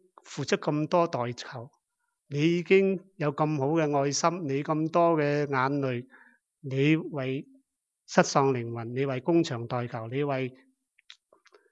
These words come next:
宣教士代求，點解唔係搵你呢？你係最適合呢？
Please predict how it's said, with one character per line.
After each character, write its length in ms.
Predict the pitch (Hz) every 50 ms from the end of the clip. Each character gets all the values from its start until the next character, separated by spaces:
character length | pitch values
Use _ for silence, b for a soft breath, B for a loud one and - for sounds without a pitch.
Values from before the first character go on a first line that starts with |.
| _ _ _ _ _ _ _ -
宣 260 | - - - 180 180 170
教 200 | 147 139 135 127
士 220 | 117 123 120 120
代 200 | - 127 117 120
求， 240 | 117 - 123 107 113 - _ _ _ _ _ _ _ _ _ -
點 260 | - 143 151 170 175
解 180 | - 147 147 156
唔 200 | 139 113 110 110
係 200 | 120 120 120 117
搵 200 | 113 117 117 110 123
你 320 | 147 160 147 135 131 135
呢？ 200 | 151 160 185 208 - _ _ _
你 80 | - 143
係 120 | 143 143
最 200 | 135 139 147 143
適 180 | 135 - 185 -
合 180 | - 143 139 -
呢？ 240 | - 160 165 170 -